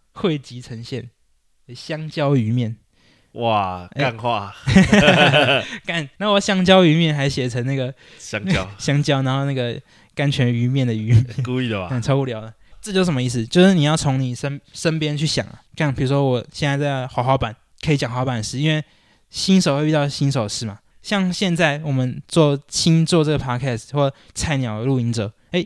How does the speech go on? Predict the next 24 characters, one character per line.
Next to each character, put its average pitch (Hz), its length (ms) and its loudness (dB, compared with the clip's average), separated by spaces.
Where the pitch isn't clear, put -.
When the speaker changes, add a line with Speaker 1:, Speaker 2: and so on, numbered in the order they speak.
Speaker 1:
也 156 100 -2
会 175 180 4
遇 170 40 2
到 151 240 2
菜 156 200 -4
鸟 123 160 0
会 131 140 2
遇 131 60 4
到 127 120 4
问 127 140 2
题 113 100 -6
嘛。 101 80 0
Speaker 2:
没 90 60 -2
错。 - 140 -12
Speaker 1:
所 - 120 0
以 180 60 0
这 - 180 -6
也 202 80 0
可 160 140 -4
以 151 40 -2
做。 139 220 -4
所 214 120 2
以， 202 60 0
干， 131 180 -8